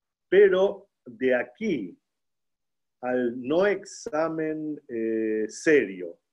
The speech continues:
de los problemas militares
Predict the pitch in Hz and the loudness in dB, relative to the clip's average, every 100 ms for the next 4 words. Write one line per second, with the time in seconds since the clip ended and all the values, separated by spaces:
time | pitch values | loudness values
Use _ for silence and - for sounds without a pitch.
0 | _ _ _ _ _ _ _ _ - 117 | _ _ _ _ _ _ _ _ -10 -6
1 | 110 - 131 127 135 170 175 143 139 123 | -6 -6 -2 0 0 0 -2 -4 -6 -10
2 | 120 - 127 98 87 87 - _ | -12 -2 0 0 -2 -10 -16 _